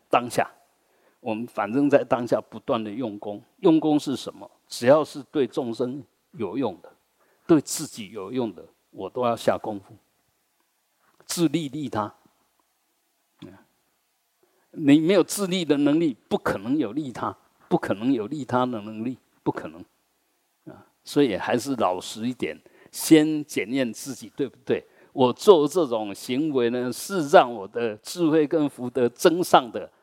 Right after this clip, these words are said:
还是损减的？很明显的，正念那一定是增上的；正行一定是福德增上，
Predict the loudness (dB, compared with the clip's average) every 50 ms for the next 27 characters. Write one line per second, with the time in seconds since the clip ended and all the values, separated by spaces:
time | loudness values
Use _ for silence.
0 | _ _ _ -4 -4 -4 -4 -6 -8 -8 -6 -4 -4 -2 -2 -4 -6 -8 -12 -16
1 | -18 -18 _ _ _ _ _ _ _ _ _ _ _ _ -2 2 2 4 6 4
2 | 4 4 4 4 4 4 2 0 6 6 6 6 6 4 0 -2 -2 -4 _ _
3 | _ _ -2 2 2 2 2 0 -2 -2 -2 -2 -4 -8 -6 -4 -4 -4 -2 -4
4 | -6 -8 -8 -12 -20 -20 _ _ _ _ _ _ _ _ _ _ _ _ _ _
5 | _ _ _ _ 6 6 6 6 4 -2 -4 -6 -6 -4 -4 -6 -6 _ _ _
6 | -10 -8 -4 0 2 2 2 0 -2 -4 -4 -6 -10 -6 -4 -2 -2 -2 -2 -4
7 | -4 -4 -2 -2 -2 -2